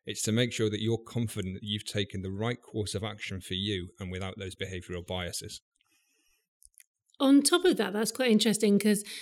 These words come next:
Speaker 2: the way to think of it is a bit like, you know, you don't buy house insurance and then hope that you suffer a flood or your house gets burgled.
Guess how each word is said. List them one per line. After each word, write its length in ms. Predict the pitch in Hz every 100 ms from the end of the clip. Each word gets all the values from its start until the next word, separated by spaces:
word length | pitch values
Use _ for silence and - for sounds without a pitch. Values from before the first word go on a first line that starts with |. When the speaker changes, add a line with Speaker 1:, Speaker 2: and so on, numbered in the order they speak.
| -
Speaker 2:
the 80 | -
way 220 | 220 302
to 140 | 330 320
think 240 | 269 240
of 80 | 208
it 120 | 190
is 320 | 220 208 202
a 60 | 208
bit 220 | 202 -
like, 280 | 202 202 208
you 140 | 220 220
know, 80 |
you 320 | 190 180 233 214
don't 400 | 285 285 247 -
buy 540 | 226 214 202 190 180 196 - -
house 300 | 233 214 196
insurance 560 | 208 175 - 202 196 202
and 120 | 202
then 140 | 190
hope 400 | 175 - 208 - -
that 220 | 214 196 -
you 300 | 190 202 190
suffer 360 | - 208 -
a 60 | 208
flood 480 | - 214 190 185 196
or 60 |
your 160 | 190 196
house 320 | 151 190 -
gets 180 | 208 -
burgled. 760 | - 190 185 185 - 143 139